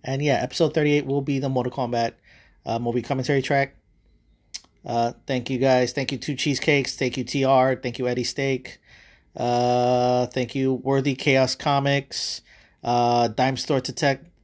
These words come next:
De-, Dime Store Detective. Uh, Real Alpha Dogs. Uh, thank you so much. I appreciate you guys and gals so much.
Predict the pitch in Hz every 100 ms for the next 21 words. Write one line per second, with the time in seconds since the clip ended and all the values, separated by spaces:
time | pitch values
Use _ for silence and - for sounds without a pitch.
0 | - 139 135 135 - - _ _ _ _
1 | _ - 127 135 143 135 - 139 135 131
2 | 135 - 135 - 147 147 143 - - _
3 | - 123 117 117 127 127 127 117 127 127
4 | 131 131 - - _ _ - _ _ _
5 | _ _ - 120 117 139 127 135 - 131
6 | 131 131 - - - - _ _ _ _
7 | _ _ _ _ _ _ _ _ _ _
8 | 139 135 127 - 139 - 143 - 139 139
9 | 135 127 - - - - - - 143 135
10 | 131 123 123 123 123 - - _ _ _
11 | - - 139 139 135 - - -